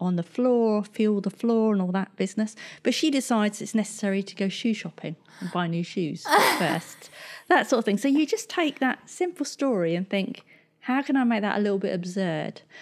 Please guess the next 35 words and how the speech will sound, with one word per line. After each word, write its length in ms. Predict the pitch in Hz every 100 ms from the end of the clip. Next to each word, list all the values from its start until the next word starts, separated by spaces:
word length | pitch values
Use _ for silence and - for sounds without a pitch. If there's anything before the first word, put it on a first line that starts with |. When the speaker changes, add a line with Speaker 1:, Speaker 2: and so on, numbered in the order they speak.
| -
Speaker 1:
I 80 | 233
mean, 120 | 254
you 120 | 330 403
do 100 | 240
that 120 | 190
all 260 | 240 247 214
the 60 |
time 340 | 180 202 180 151
with 140 | 165
Fizz, 300 | - 170 -
don't 200 | 208 202
you? 100 | 180
Like 200 | 185 196
the 80 | 202
washing 360 | 220 254 - 165
machine. 500 | 165 - 165 160 160 _ _ _ _ -
Speaker 2:
Oh, 140 | 247 302
yeah. 320 | - 262 285
Speaker 1:
For 80 | 330 170
example. 680 | 320 311 226 226 - 202 -
Speaker 2:
<laughs> 60 | - - - - - 480 523 508 - - - 359
Yeah. 420 | 233 214 190 190 - - - _
Um, 460 | 202 214 214 214 - _ - -
every 460 | 269 262 - 247 233
single 680 | - 254 233 208 202 202 -
drawing 420 | 196 220 208 190
I've 200 | 185 190
done 500 | - 196 180 175 180 175 - -
sort 240 | - 208
of 100 | 190
has, 340 | 190 208 196 -
it's 160 | 233 262
not 240 | 339 311
a 40 | 277
one-liner 960 | 294 262 240 269 233 196 160 170 196